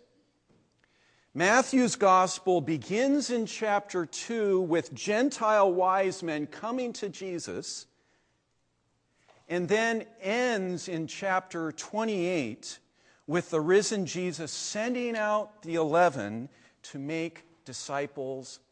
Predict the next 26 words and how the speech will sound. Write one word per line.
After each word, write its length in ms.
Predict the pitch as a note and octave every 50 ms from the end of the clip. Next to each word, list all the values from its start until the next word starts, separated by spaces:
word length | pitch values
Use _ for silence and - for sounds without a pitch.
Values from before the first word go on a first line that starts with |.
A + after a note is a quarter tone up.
| _ _
of 160 | G2 F2+ F2+
all 220 | F#2 G2 G#2+ G#2 G#2
the 100 | G#2+ A2
nations. 640 | G2+ F#2+ F2+ G#2 - - - C#2 _ _ - - _ _ _ _ _ _ _ _ _ _ _ _ _ _ _ _ _ _ _ _ _ _ _ _ _ _ _ _ _ _ _ _ _ _ _ _ _ _ _ _ _ _ _ _ _ _ _ _ _ _ _ _ _ _ _ _ -
In 200 | C#3 C3+ D3 C3+
Christ, 760 | - - F#3+ F#3+ G3 F#3 E3 D#3 C#3+ - - - - - - _ _ _ _ _ _ _ _ _ _ _ _ _ _ _ _ _ _ _ _ -
God 260 | - D3 D3 D3+ D3
is 120 | D3 -
going 260 | - C#3+ C#3+ C#3+ C3+ B2+
global. 420 | C#3 C#3+ D3 C#3+ C3+ G#2+ F2 - _ _ _ _ _ _ _ _ _ _ _ _ _ _ _ _ _ _ _ _ _ _ _ _ _ _ _ _ _ _ _ _ _ _ _ -
And 120 | C3 C#3
the 120 | C3+ D3 D#3
arrival 680 | D3+ C3 D3+ D#3 E3+ G3 G#3+ A3 G#3+ - G#3+ G3+ G#3
of 120 | G3+ D#3 -
the 80 | F3+
Magi 640 | D#3 D#3 D#3 D#3 D#3 D#3+ D#3+ D3+ - E3+ D3+ C#3+ C3+
symbolizes 920 | C3 - - - G#3 G#3+ G3 G3+ F#3+ F3+ F3+ F3+ F3 E3+ - F#3 E3 C#3+ -
what 240 | D#3+ D3+ D3 -
Paul 440 | - - - F3+ F3 F3 F3+ F#3 E3
later 240 | D#3+ D#3+ D3 D#3 D3
puts 340 | - - - F#3 - - -
into 240 | E3 D3+ - - D3
words 500 | C#3+ F3 F#3 F#3+ F#3 E3 C#3 A#2 - -
in 80 | C3+
Ephesians 720 | C3 B2+ - - D#3+ D#3+ D#3+ - - E3 D3 C#3+ - - -
three. 440 | - D#3+ E3 E3 D3 A#2 F#2+ F2+